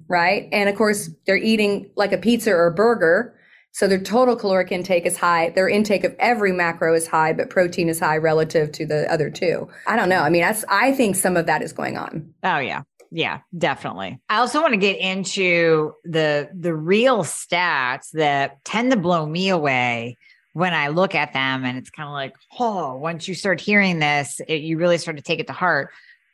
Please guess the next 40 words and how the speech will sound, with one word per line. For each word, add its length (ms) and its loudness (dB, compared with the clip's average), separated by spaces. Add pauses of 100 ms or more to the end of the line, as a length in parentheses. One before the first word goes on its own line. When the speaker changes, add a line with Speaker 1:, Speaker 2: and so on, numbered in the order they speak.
(100)
Speaker 2:
that 220 0
we 200 4
lose 600 4 (140)
one 360 0
percent 380 -2
of 100 -2
our 140 2
muscle 380 -2
mass 400 -4
every 260 0
single 340 -6
year 300 -4
after 300 -6
the 180 -12
age 180 -8
of 80 -12
forty. 840 -8
So 280 2
one 200 2
percent 320 0
doesn't 220 -2
seem 260 -4
like 220 -2
that 260 -4
much, 680 -4 (340)
but 120 2
when 100 2
you 140 2
figure 400 2
that 200 0
once 240 -2
you 120 -4
hit 240 -2
the 160 -4
age 180 0
of 100 -4
fifty-five 640 -2
and 140 -8
you 60 -6
are 180 -2